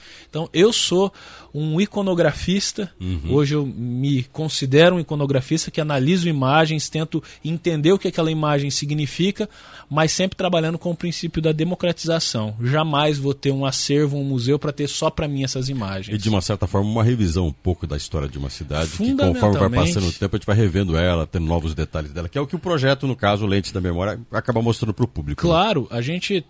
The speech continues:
Speaker 1: tá trazendo um pensamento crítico pra que as pessoas que visitem essa exposição analisem essas fotos e nos ajudem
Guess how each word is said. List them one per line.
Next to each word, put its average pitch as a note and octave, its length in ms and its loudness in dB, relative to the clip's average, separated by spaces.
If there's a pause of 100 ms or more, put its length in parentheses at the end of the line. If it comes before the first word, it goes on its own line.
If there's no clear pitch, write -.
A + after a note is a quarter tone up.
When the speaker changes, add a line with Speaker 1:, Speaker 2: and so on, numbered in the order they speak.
Speaker 1:
tá D#3+ 120 2
trazendo D#3 840 0
um C3 140 -6
pensamento E3 720 0
crítico - 640 -2 (340)
pra D#3+ 140 2
que G3 100 0
as F#3 80 0
pessoas G3+ 440 0
que G#3 140 2
visitem D#3+ 600 0
essa C#3 180 0
exposição C3+ 640 0
analisem E3 640 2
essas D3 280 -4
fotos D3+ 420 0
e F#3 80 0
nos G3 180 -2
ajudem E3 680 0